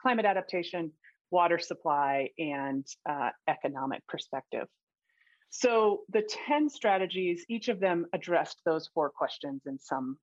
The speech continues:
fashion. And the ten strategies are looking sort of at a watershed approach, forest management and restoration, uh, natural distributed storage, shifting a little to agriculture. We're, we're looked at regenerative agriculture,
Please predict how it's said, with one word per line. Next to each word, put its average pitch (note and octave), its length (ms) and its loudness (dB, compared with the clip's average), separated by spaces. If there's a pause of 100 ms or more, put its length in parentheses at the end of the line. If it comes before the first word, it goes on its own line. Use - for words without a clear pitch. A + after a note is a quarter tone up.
(280)
fashion. - 520 0 (340)
And F#3+ 400 2
the F#3+ 240 4
ten D#4+ 180 0
strategies A#3 460 -2 (180)
are F#3 720 2 (200)
looking G#3+ 360 -4
sort G#3 120 0
of F#3 80 2
at F3 60 2
a E3+ 40 4
watershed A#3+ 420 2
approach, C4+ 560 -4
forest A#3 380 2 (160)
management G#3 600 -2
and F#3 160 -2
restoration, F#3 720 0 (520)
uh, F3 240 0
natural F#3 540 2
distributed F3+ 580 -2
storage, F#3 680 0 (340)
shifting A3+ 400 2
a G3 40 6
little F#3+ 160 4
to G3 140 0
agriculture. B3 640 2
We're, G3 300 2
we're G3 200 -2
looked G3 300 -4
at E3+ 180 0
regenerative G#3 520 0
agriculture, A#3 720 -4